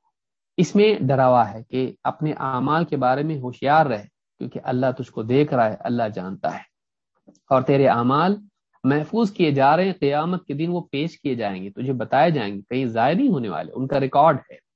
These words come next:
لہذا انسان کو یہاں پر اس بات کی تنبیہ ہے کہ وہ اپنے اعمال کے بارے میں لاپرواہ نہ رہے۔ یہ سورہ لقمان آیت نمبر چودہ، پندرہ ہے۔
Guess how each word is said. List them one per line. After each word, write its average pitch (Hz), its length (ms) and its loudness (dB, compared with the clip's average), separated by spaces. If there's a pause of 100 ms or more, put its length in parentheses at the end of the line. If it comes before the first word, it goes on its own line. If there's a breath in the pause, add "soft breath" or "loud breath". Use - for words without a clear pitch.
(480)
لہذا 151 240 2
انسان 147 460 -4
کو 139 100 -6
یہاں 123 160 -6
پر 135 160 -6
اس 123 140 -6
بات 127 340 -2
کی 202 300 -6 (520)
تنبیہ 165 380 2
ہے 151 140 0
کہ 151 120 -4
وہ 135 40 0
اپنے 127 240 -8
اعمال 123 380 -4
کے 139 120 -8
بارے 110 260 -4
میں 151 240 -4 (220)
لاپرواہ 107 520 -4
نہ 92 80 -8
رہے۔ - 240 -12 (800)
یہ 147 80 2
سورہ 196 240 2
لقمان 165 580 4
آیت 139 280 0
نمبر 131 160 0
چودہ، 135 600 -2
پندرہ 107 220 -10
ہے۔ 98 180 -6